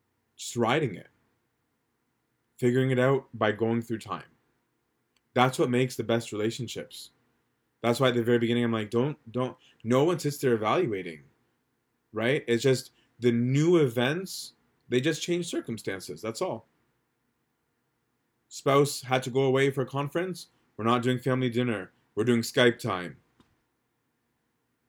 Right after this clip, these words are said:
Still, we're still family, that didn't change, right? Somebody went away for grad school,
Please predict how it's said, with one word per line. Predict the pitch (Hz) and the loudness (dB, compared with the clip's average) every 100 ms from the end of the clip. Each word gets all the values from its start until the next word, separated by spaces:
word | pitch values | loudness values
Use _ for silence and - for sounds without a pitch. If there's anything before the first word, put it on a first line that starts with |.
| _ _ - | _ _ -10
Still, | - 135 127 110 | 2 4 4 0
we're | 101 | -8
still | - 120 | 0 2
family, | 117 175 160 156 156 _ _ _ - | 2 0 -2 -6 -10 _ _ _ -8
that | 101 | -4
didn't | 117 127 | -2 0
change, | 156 143 110 - _ _ _ _ _ _ _ _ | 0 0 -4 -10 _ _ _ _ _ _ _ _
right? | 110 123 131 113 _ _ | 0 2 0 -4 _ _
Somebody | - 131 135 135 | -2 2 4 4
went | 135 | 4
away | 131 135 | 4 4
for | 131 | 2
grad | 113 117 127 - | 0 2 0 -2
school, | - 170 185 | -2 -2 -2